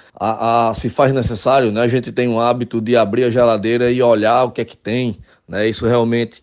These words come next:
faz com que consuma mais energia, porque você tá trocando o calor. É, outro ponto que pode ser avaliado também dentro de uma residência é a questão de troca de lâmpada, né, por lâmpadas mais eficientes. Isso realmente são soluções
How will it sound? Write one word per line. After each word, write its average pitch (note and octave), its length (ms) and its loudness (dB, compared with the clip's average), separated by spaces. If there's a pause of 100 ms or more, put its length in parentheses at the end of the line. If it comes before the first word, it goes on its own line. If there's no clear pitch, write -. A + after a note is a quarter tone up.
(140)
faz A2 200 -4
com A#2+ 100 -12
que B2 120 -12
consuma C#3 560 2
mais C3 260 4
energia, A#2+ 420 0
porque A2+ 260 -4
você A2+ 220 -2
tá A#2 140 -2
trocando B2+ 540 -4
o G#2+ 40 -4
calor. G#2+ 560 -2 (260)
É, A2+ 340 2
outro D3 240 4
ponto D3+ 320 2
que C#3+ 80 -4
pode C#3 240 2
ser D3 80 4
avaliado B2 540 4
também A#2+ 360 -4
dentro B2 300 -4
de B2 80 -4
uma G#2+ 80 0
residência A#2 640 -4
é A#2 40 -2
a A#2 40 -4
questão B2 580 -4
de A2+ 200 -6
troca C3+ 340 0
de C3 100 -2
lâmpada, A#2+ 520 0
né, A2+ 100 -4
por A2+ 220 -6
lâmpadas A2+ 400 -4
mais A2+ 200 -2
eficientes. A2 720 -6 (120)
Isso A2 240 -6
realmente C3 480 0
são C#3 100 -4
soluções C3 840 -2